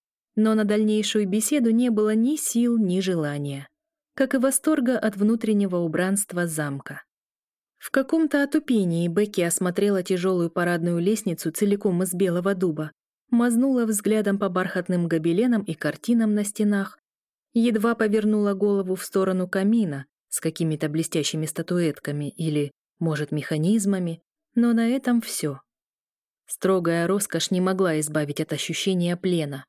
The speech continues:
Какая разница, чем украшены прутья клетки?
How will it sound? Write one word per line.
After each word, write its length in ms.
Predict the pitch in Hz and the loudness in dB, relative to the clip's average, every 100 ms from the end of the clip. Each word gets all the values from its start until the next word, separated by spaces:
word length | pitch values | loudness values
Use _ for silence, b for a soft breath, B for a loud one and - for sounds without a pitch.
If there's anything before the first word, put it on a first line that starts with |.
| _ _ _ _ - | _ _ _ _ -2
Какая 400 | 262 269 254 254 | 0 2 2 2
разница, 520 | 208 156 151 147 165 | 2 0 -2 -2 -2
чем 240 | - 190 | 0 0
украшены 540 | 180 - 226 202 202 196 | 0 0 0 2 0 2
прутья 380 | 226 214 220 | 0 0 0
клетки? 560 | 208 196 147 - 117 | 0 0 0 -4 -12